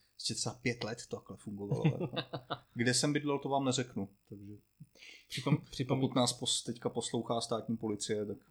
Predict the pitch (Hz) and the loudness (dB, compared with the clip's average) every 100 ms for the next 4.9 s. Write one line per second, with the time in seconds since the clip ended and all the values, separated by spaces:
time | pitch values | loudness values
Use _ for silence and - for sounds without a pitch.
0 | _ _ 131 - 139 123 - 131 135 131 | _ _ -8 -4 -4 -4 -4 -2 0 -2
1 | 127 131 131 135 127 120 131 123 - - | 0 -2 0 0 0 0 0 0 -4 -4
2 | 127 127 127 - 117 117 127 127 - _ | 0 0 0 -2 -2 0 -4 -6 -14 _
3 | - - 131 127 127 123 123 123 117 117 | -12 -2 2 2 4 4 4 4 2 2
4 | 113 120 - - 147 127 113 143 127 | 0 -2 -4 4 6 8 10 10 12